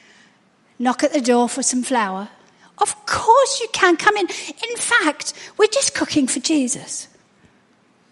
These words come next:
Why di-, why didn't you just come in? We're, we're really busy. But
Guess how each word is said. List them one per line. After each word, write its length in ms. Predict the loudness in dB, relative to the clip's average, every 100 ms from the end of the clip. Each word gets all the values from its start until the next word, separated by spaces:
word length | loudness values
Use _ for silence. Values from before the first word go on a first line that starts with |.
| _ _ _ _ _ _ _ _ _ -4
Why 120 | 0
di-, 180 | 0 4
why 120 | 4 6
didn't 220 | 6 4
you 40 |
just 240 | 2 2 2
come 200 | 4 4
in? 200 | 2 2
We're, 320 | 2 2 4
we're 160 | 4
really 260 | 6 4 4
busy. 460 | 4 4 4 2 -2 -14 -14
But 120 | -12